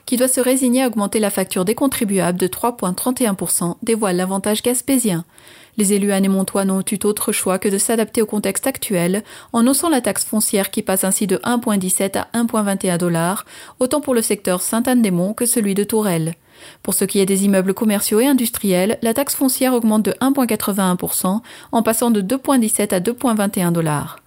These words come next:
En revanche, la facture des services municipaux baisse de un point soixante-dix-sept dollars, notamment en raison des réductions de coûts liées à l'aqueduc et les égouts. Finalement, Simon Deschênes estime que la ville est en bonne santé financière,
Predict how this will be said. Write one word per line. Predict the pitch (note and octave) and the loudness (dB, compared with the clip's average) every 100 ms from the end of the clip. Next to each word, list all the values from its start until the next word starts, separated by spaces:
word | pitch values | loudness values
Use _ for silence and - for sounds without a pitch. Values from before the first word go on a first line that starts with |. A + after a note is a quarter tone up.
| - - - | -20 -20 -10
En | - F#3 | -2 0
revanche, | F3+ F#3+ G3+ | 2 0 0
la | G#3 | 0
facture | F#3+ F#3+ F#3+ | 0 0 0
des | G#3 | 0
services | C#4+ C#4 A#3 A3 | 0 0 2 2
municipaux | G#3+ G#3+ G3 - F#3+ | 2 2 -2 0 0
baisse | G3 G#3 | 0 0
de | G3 - | -2 0
un | - | 0
point | C4+ A3+ | 0 -2
soixante-dix-sept | G#3+ G#3 G#3 G3+ G3+ - F3 | -2 -2 0 0 0 -2 -2
dollars, | E3+ D#3+ F3+ G#3+ - - - - | 0 0 -2 -6 -12 -20 -6 -2
notamment | D4+ D4 A3+ G#3+ | 0 2 4 4
en | |
raison | A3+ G#3+ A3 | 2 2 2
des | G#3 | 2
réductions | G3 F#3+ F#3+ - G#3+ | 0 -2 -2 0 0
de | G3+ | 0
coûts | - A#3 | 0 0
liées | A#3+ G#3+ | 2 2
à | F3+ | 2
l'aqueduc | F#3 - - C4+ - - | 0 -4 -2 -2 -2 0
et | |
les | C4 B3+ | 2 2
égouts. | A#3+ F#3 C#3+ - - - - | 2 0 -6 -10 -20 -20 -16
Finalement, | - A3 G3+ F#3+ F#3+ | -2 2 4 4 2
Simon | - G#3 | 2 2
Deschênes | G3 G3+ G#3 G3 | 2 0 2 0
estime | G3 G3+ F#3+ | 0 0 0
que | F#3+ | 0
la | F#3+ | 0
ville | G3 F#3 | 2 0
est | F#3 | 2
en | F3+ | 2
bonne | A#3 C4+ | 2 2
santé | C4 B3+ | 0 0
financière, | A#3 G#3 F#3+ - F#3+ F#3 B3 | 0 0 0 0 0 2 0